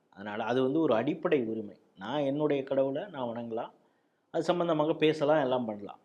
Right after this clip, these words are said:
ஆனால் ஒரு குறுகிய எதிர்பார்ப்போட பணம் கொடுத்தோ, இல்ல வேலை கொடுக்குறேன்னு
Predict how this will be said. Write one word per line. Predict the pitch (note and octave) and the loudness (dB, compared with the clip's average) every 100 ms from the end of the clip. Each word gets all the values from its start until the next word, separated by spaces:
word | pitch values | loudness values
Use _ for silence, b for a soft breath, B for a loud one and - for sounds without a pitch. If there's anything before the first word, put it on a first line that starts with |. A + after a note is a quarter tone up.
| _ _ _ _ _ _ _ - | _ _ _ _ _ _ _ 2
ஆனால் | G3 A3 G3 A#3 - - _ _ _ _ _ - | 8 10 10 8 -2 -14 _ _ _ _ _ 0
ஒரு | F3 F3 - | 6 6 6
குறுகிய | A#3 B3 A#3+ G3+ E3+ | 4 6 10 10 10
எதிர்பார்ப்போட | A3 F#3 F3 D3+ D3+ D3 D3+ | 8 12 12 12 10 10 10
பணம் | D3+ D#3 D#3 C#3+ | 8 4 4 2
கொடுத்தோ, | B2+ D3 | 2 6
இல்ல | D3 C#3+ | 8 10
வேலை | C#3+ D3+ | 12 10
கொடுக்குறேன்னு | C3+ C#3 C3+ C3+ | 8 4 4 4